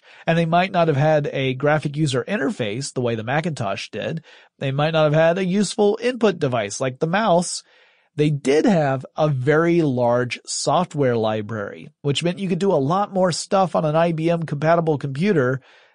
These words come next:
than you could on a Macintosh. The lackluster sales of the first Macintosh created severe tension within Apple, particularly between the C E O, John Sculley,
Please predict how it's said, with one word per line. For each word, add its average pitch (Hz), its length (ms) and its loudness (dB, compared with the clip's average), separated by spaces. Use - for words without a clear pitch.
than 139 160 0
you 151 140 0
could 131 300 0
on 120 160 -4
a 117 40 -8
Macintosh. 135 840 -4
The 151 120 4
lackluster 190 640 2
sales 160 420 2
of 135 80 -4
the 135 80 -2
first 165 300 0
Macintosh 151 560 0
created 143 560 0
severe 160 600 0
tension 156 560 -6
within 123 240 -4
Apple, 131 460 -2
particularly 233 760 0
between 170 400 -2
the 147 100 -2
C 190 400 -6
E 165 60 -2
O, 139 220 0
John 135 340 -4
Sculley, 139 640 2